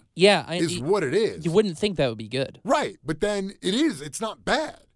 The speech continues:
Speaker 2: I mean, I don't go seeking it out. I don't buy it. But if,
Speaker 1: Right.
Speaker 2: if, if I'm somewhere and they have a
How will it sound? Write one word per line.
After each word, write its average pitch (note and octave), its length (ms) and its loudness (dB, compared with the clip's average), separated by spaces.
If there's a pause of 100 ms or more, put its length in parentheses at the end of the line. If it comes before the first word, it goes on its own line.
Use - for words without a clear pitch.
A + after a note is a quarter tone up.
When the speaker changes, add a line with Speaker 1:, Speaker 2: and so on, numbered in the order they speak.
(480)
Speaker 2:
I E3+ 60 -4
mean, G#3+ 140 0
I A#3 100 2
don't A#3+ 140 0
go F3+ 120 0
seeking F3+ 540 -6
it C#3 100 -4
out. F3 320 -4
I C#3+ 60 -4
don't D3+ 280 -4
buy F#3 280 0
it. A2+ 200 -8 (240)
But B2+ 200 2
if, - 60 -10
Speaker 1:
Right. - 100 -18
Speaker 2:
if, F3 140 -6 (200)
if - 140 -8
I'm A#3+ 160 -4
somewhere A3 480 -2
and E3 120 -4
they E3+ 120 -2
have C#3 360 -4
a B2 120 -6